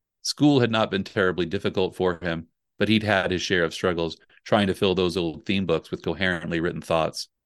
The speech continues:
"Congratulations, by the way," Jackie said, tossing the theme book aside. "Thank you," he said, throat-catching.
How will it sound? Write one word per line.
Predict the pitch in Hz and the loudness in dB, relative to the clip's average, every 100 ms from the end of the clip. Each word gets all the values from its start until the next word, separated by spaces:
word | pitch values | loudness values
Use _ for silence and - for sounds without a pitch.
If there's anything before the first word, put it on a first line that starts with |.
| _ _ _ _ _ _ - | _ _ _ _ _ _ -2
"Congratulations, | 127 131 120 107 147 - 110 | 4 6 6 4 4 2 -2
by | - 82 | 0 0
the | 78 | 0
way," | 76 78 107 104 | -2 -4 -4 -8
Jackie | - 80 78 78 | -2 -2 -2 -4
said, | - 80 87 | -2 -2 0
tossing | 80 73 - 78 | -2 -2 -2 -8
the | |
theme | 76 78 78 | -8 -6 -6
book | 76 | -6
aside. | 73 82 76 82 - _ _ _ _ _ _ _ | -6 -4 -4 -4 -10 _ _ _ _ _ _ _
"Thank | 127 156 - | 2 2 0
you," | 82 | -2
he | 82 | -4
said, | 78 80 78 | -6 -4 -4
throat-catching. | - 82 - 82 78 85 | -2 -4 -4 -6 -6 -10